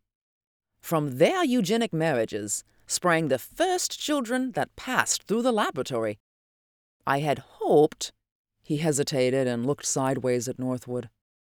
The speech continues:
"I had dreamed of having the children of you and Athalia to help strengthen the new race."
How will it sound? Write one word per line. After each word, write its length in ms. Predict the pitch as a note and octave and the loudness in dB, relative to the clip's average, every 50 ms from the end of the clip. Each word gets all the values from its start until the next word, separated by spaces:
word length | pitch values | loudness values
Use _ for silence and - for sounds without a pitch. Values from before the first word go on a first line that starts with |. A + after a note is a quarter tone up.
| _ _ _ _ - | _ _ _ _ -8
"I 160 | - G2+ A#2 | -6 -6 -6
had 260 | A2 A#2 C3 C3+ B2 | -4 -4 -4 -4 -4
dreamed 720 | A2+ A#2 C3+ C#3 D3+ F3+ F#3+ F3+ D#3+ D3+ C#3 C3 B2+ B2+ B2 | -6 -4 -2 0 2 4 4 4 4 4 2 2 0 2 2
of 120 | C3 B2 | 2 0
having 320 | - C#3 C#3 C3+ C#3 C#3 C3 | 0 0 0 0 0 0 0
the 100 | B2 B2 | 0 -2
children 460 | - - C#3+ D3+ F3 D#3+ B2+ B2+ B2+ | 0 0 2 2 2 2 0 0 -2
of 140 | B2 A#2 A2 | -2 -2 -2
you 220 | C3+ D#3 F#3+ D3+ | -2 0 0 0
and 80 | A#2+ A2+ | 0 0
Athalia 600 | A#2+ - - C3+ D3+ G3 F#3+ C3 G#2+ A2 A2 - _ _ _ _ _ - | -2 -2 0 2 2 2 2 2 2 0 -2 -4 _ _ _ _ _ -2
to 100 | D3 C#3 | -2 0
help 280 | - E3 E3+ D3+ - | 2 2 2 2 0
strengthen 720 | - - - - - - F3 G#3+ G3 - - A#2+ G#2 G#2 F#2+ - _ _ _ | -2 -4 -4 -2 -2 0 0 0 0 0 -2 -4 -4 -6 -8 -12 _ _ _
the 100 | C3 B2+ | -4 -4
new 260 | C3+ C3 C#3 C3+ C3+ | -2 -2 -2 -2 -2
race." 600 | B2 A2 C3 C#3+ C#3 C3 - - - - - - | 0 2 4 4 4 4 2 0 0 0 -2 -4